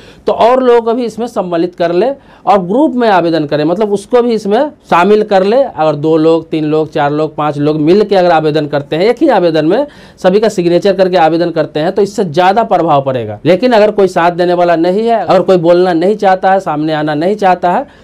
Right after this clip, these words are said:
तो आप अकेले भी आवेदन दे सकते हैं। अब क्या होगा, जब आप आवेदन देंगे एसडीएम के पास,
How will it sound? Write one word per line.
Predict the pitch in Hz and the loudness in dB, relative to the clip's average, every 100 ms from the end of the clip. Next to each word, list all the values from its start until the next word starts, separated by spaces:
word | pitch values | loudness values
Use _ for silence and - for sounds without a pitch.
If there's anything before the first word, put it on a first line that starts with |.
| - | -4
तो | 254 | 0
आप | 277 | 0
अकेले | 269 165 151 165 | 0 0 2 2
भी | 170 240 | 2 0
आवेदन | 151 147 202 185 | 0 0 -2 0
दे | 196 | 0
सकते | 185 139 - 113 | 0 -4 -10 -12
हैं। | 104 _ - - - - | -12 _ -20 -20 -20 -4
अब | - 294 | 0 0
क्या | - 262 | 0 2
होगा, | 254 262 | 4 2
जब | 254 240 | 2 2
आप | 220 | 2
आवेदन | 190 196 202 220 175 | 0 0 0 0 0
देंगे | 170 151 | 0 0
एसडीएम | 147 151 143 175 151 | -2 -4 -2 -2 -2
के | 143 | -4
पास, | 127 113 110 | -6 -10 -10